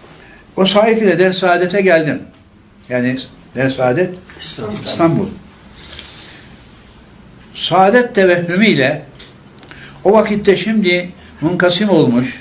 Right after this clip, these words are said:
Speaker 1: yani bir böyle bölünmüş ve şiddetlenmiş olan istibdatlar merhum Sultan Mahlu'a, yani Sultan Abdülhamid Han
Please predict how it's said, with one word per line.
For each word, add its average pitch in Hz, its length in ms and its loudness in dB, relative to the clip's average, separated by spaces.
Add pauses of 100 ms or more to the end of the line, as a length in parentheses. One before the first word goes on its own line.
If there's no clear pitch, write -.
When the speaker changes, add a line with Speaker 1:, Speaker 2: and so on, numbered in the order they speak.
Speaker 1:
yani 127 200 0
bir 147 200 4 (420)
böyle 135 380 0 (500)
bölünmüş 143 640 0 (340)
ve - 80 -4
şiddetlenmiş 165 760 0
olan 139 220 2
istibdatlar 131 760 -2 (1080)
merhum 185 640 0 (100)
Sultan 165 640 -2 (600)
Mahlu'a, 139 680 -2
yani 113 140 -8
Sultan 123 320 -8
Abdülhamid 120 540 -4
Han 107 260 -8